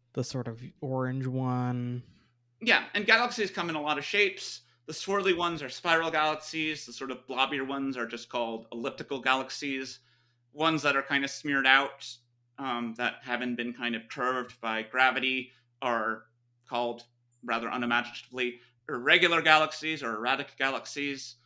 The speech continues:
Speaker 2: Um, but yeah, they're all just different types of galaxy.
Speaker 1: S-, why? Okay. <laughs> Why are there so many galaxies out there?
Speaker 2: Um, there's just a lot of galaxies in the universe, as it turns out. Like, just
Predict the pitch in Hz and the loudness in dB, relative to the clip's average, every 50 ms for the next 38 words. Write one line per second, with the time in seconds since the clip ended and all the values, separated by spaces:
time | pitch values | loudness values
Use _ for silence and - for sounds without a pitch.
0 | _ _ _ _ _ - 135 127 123 120 120 - 131 147 147 135 123 165 190 202 | _ _ _ _ _ 0 0 2 2 0 -2 -2 4 6 6 6 6 6 4 4
1 | 185 165 165 - - - - 143 131 - - 147 156 - - - - 135 135 131 | 4 4 0 -4 -4 -6 -6 -6 -6 -6 -6 -8 -10 -10 -10 -10 -6 -4 -4 -4
2 | 131 - - 147 143 - - _ _ _ _ - - - - - - - _ _ | -4 -6 -4 -4 -6 -6 -6 _ _ _ _ -12 -8 -8 -8 -8 -10 -12 _ _
3 | _ 180 156 170 190 202 220 - - - 180 202 - - 123 123 127 - - - | _ -8 0 2 4 4 4 2 2 2 2 2 2 0 -6 -8 -10 -12 -10 0
4 | - - - - - - - - 208 190 180 190 226 285 349 392 403 349 339 294 | 0 0 2 0 -4 -10 -12 -12 -8 -4 0 4 4 6 6 4 4 4 4 2
5 | 220 - - - - 214 196 190 180 156 135 135 127 131 131 135 135 - - 151 | 2 2 -2 0 2 2 4 4 4 4 4 6 6 6 4 2 -2 -4 -8 -10
6 | 131 135 143 147 143 143 - 160 143 - 165 - 226 233 226 220 220 214 202 185 | -8 -8 -8 -8 -10 -10 -8 -10 -8 -8 -4 2 6 8 10 10 10 8 6 0
7 | - - - _ _ _ - 180 - - 175 - - - _ _ _ _ _ _ | -6 -12 -20 _ _ _ -8 -6 -6 -6 -6 -8 -10 -12 _ _ _ _ _ _
8 | _ _ _ _ _ _ _ _ _ _ - 190 165 165 156 147 151 - 143 139 | _ _ _ _ _ _ _ _ _ _ -4 0 4 6 6 6 6 6 6 6
9 | 135 - - - - 160 160 160 151 147 151 151 151 147 160 160 - 156 156 160 | 6 6 2 -2 -4 -4 -4 -2 -2 0 0 0 0 0 0 -2 -2 -6 -10 -12
10 | 156 - - 180 165 160 170 165 170 160 - - - 131 123 - - 117 - - | -12 -8 -6 -4 -4 0 2 2 2 2 0 -2 -6 -8 -8 -6 -10 -12 -12 -14